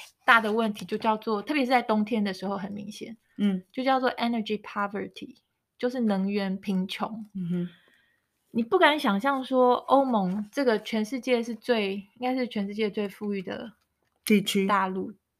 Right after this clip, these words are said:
Speaker 1: 大一，对，对，对，的一个州。他们根据欧盟执委会的估计，他的分析，他在二零一九年的时候，欧盟有五千万人
Speaker 2: 嗯。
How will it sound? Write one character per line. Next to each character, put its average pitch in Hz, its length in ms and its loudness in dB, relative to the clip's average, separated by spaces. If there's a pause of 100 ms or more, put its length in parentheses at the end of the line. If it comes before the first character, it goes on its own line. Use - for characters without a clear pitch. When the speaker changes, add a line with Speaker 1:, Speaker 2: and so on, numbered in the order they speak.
Speaker 1:
大 220 180 0
一， 208 120 -2
对， 196 200 -4
对， 202 200 -6
对， 220 220 -6
的 214 140 -4
一 214 60 0
个 208 100 0
州。 202 400 -2 (1000)
他 311 220 4
们 320 380 4 (540)
根 302 220 6
据 294 200 2
欧 277 160 6
盟 220 240 2
执 220 160 0
委 196 80 4
会 220 160 0
的 196 160 -2 (300)
估 202 200 -4
计， 196 520 -8 (140)
他 - 180 -2
的 202 340 0
分 214 320 2
析， 208 260 -4
他 226 200 -2
在 269 140 4
二 262 200 4
零 208 160 2
一 233 100 -2
九 196 240 -2
年 175 220 0
的 185 120 -4
时 - 200 -8
候， 202 460 -4 (440)
欧 294 180 6
盟 214 320 4
有 208 420 0
五 180 220 2
千 226 440 2
万 208 260 2
人 - 400 -8
Speaker 2:
嗯。 185 320 -2